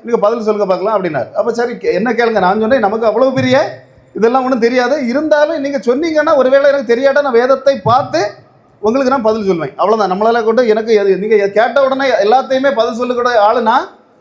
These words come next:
இல்ல, அப்படின்னா கர்த்தர் தான் பேசணும்" அப்படின்னு சொன்னேன். அப்போ அடுத்த வார்த்தை அவர் சொன்னாரு, "அநேக பேர் இன்னைக்கு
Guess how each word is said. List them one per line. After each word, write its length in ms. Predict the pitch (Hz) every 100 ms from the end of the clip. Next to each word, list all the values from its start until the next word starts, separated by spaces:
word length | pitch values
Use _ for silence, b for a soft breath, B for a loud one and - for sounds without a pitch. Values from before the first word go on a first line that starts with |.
| _ -
இல்ல, 200 | 254 254 - - - _ -
அப்படின்னா 320 | 208 277 311
கர்த்தர் 400 | 247 - 302 254
தான் 120 | 202 233
பேசணும்" 280 | 190 165 165
அப்படின்னு 300 | 208 240 185
சொன்னேன். 180 | 151 -
அப்போ 280 | 196 233 214
அடுத்த 260 | 214 -
வார்த்தை 340 | 214 240 240 254
அவர் 160 | 202
சொன்னாரு, 300 | 214 214 180 247 403 - - _ _ _ _ _ _ _ -
"அநேக 420 | 202 311 339 320
பேர் 160 | 294
இன்னைக்கு 280 | 277 269 240